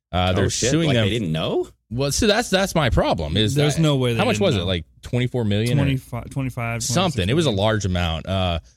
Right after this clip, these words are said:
Speaker 1: but my thing was is, uh, I, I watched this, and I wish I remember his name so I can give him credit here, but there was a,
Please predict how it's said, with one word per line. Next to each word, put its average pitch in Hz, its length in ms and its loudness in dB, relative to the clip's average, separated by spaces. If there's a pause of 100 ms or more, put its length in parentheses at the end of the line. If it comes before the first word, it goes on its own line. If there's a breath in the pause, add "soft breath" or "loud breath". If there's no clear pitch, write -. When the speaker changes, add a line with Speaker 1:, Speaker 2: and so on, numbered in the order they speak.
(400 soft breath)
Speaker 1:
but 151 80 0
my 196 160 0
thing 185 280 0
was 120 260 2
is, 92 260 0
uh, 90 60 -4
I, 107 360 0
I 123 120 -2
watched 165 320 -2
this, 127 220 -2
and 117 120 -4
I 127 80 0
wish 156 160 -2
I 147 40 0
remember 104 260 0
his 82 100 -2
name 98 140 -2
so 87 80 -2
I 82 60 0
can 80 40 -2
give 85 120 -2
him 78 80 -6
credit 95 260 -2
here, 78 180 -4
but 80 220 -4
there 104 80 0
was 113 140 0
a, 98 80 -2